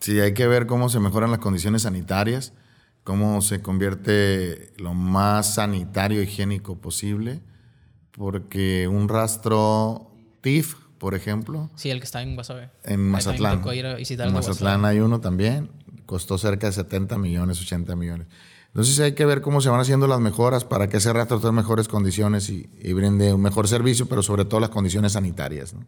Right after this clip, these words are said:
Speaker 2: Sí, es un problema tanto de... Es que es la carne que se come la gente, o sea,
Speaker 1: Así es.
Speaker 2: me tocó ir a ver cómo hacían todo el proceso y sinceramente no, no hay nada.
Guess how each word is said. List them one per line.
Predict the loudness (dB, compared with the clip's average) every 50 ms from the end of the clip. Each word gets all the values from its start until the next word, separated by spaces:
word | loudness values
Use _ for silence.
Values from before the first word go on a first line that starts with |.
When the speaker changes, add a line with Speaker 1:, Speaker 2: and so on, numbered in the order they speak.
| _ _ _ _
Speaker 2:
Sí, | -10 -10 -8 -6 -6
es | -8 -8 -8 -10
un | -10 -10
problema | -8 -8 -8 -6 -6 -6 -6 -8 -8 -8 -10
tanto | -10 -10 -10 -6 -6 -4
de... | -4 -4 -4 -6 -6 -8 -10 -12 -16 -16 -12
Es | -8 -6 -2
que | 0 0
es | 0
la | 0 0
carne | 0 0 0 0
que | -2 -2
se | -4 -4
come | -4 -4 -2 -2
la | -4
gente, | -4 -6 -6 -6 -4 -6
o | -6
sea, | -4 -4 -4 -4
Speaker 1:
Así | -4 -4 -4
es. | -4 -6 -6 -10 -16 -18 -8
Speaker 2:
me | -4 -4 -2
tocó | -2 -2 0 0 2
ir | 2 2
a | 2
ver | 2 2 2 0 0
cómo | 0 0 0
hacían | 0 0 0 0 2
todo | 2 0
el | 0 0
proceso | -2 -4 -4 -2 -2 -2
y | -2 -2
sinceramente | -2 -2 -2 -2 -2 -2 -2 -2 -2 -2
no, | 0 0 0 -2 -2 -2
no | 0 2 4 4
hay | 4 4 4
nada. | 4 4 4 2 2 0 0 -2 -6 -10 -16 -20